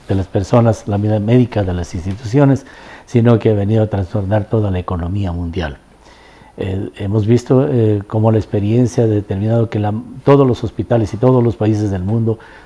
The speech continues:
se han recuperado o se están recuperando gracias a la, al aparecimiento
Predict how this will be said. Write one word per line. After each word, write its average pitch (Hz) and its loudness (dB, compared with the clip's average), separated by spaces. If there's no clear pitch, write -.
se - 0
han 104 2
recuperado 120 4
o 104 -2
se - -8
están 127 2
recuperando 110 0
gracias 110 2
a 101 -2
la, 98 0
al 98 -2
aparecimiento 113 0